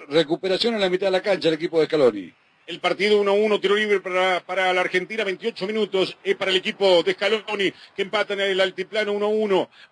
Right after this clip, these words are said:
Speaker 2: Va a venir el pelotazo largo contra el área, falló el defensor, finalmente Torres no pudo. A todo esto viene Argentina con Nicolás Tagliafico, maniobra Tagliafico, Tagliafico tocará la pelota para Palacio, Palacio para Tagliafico,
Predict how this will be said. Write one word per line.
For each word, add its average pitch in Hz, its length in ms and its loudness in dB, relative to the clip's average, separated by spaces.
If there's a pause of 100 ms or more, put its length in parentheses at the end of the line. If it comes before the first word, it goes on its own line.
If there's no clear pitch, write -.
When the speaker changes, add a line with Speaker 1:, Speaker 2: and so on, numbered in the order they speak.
Speaker 2:
Va 196 60 0
a 208 40 2
venir 208 220 0
el 208 140 -4
pelotazo 196 440 -2
largo 202 400 0
contra 196 280 -4
el 208 80 0
área, 208 200 0
falló 202 280 0
el 214 60 -2
defensor, 202 500 0
finalmente 214 480 -2
Torres 214 320 -2
no 202 160 0
pudo. 220 320 0 (280)
A 160 140 -6
todo 190 400 -2
esto 170 240 -2
viene 196 220 -2
Argentina 175 500 -4
con 180 140 -6
Nicolás 180 340 -2
Tagliafico, 175 580 -4
maniobra 185 420 -2
Tagliafico, 175 540 -6
Tagliafico 180 520 -4
tocará 180 260 -2
la 190 140 -2
pelota 185 260 -4
para 170 160 -8
Palacio, 185 340 -4
Palacio 196 320 -4
para 165 140 -2
Tagliafico, 160 640 -4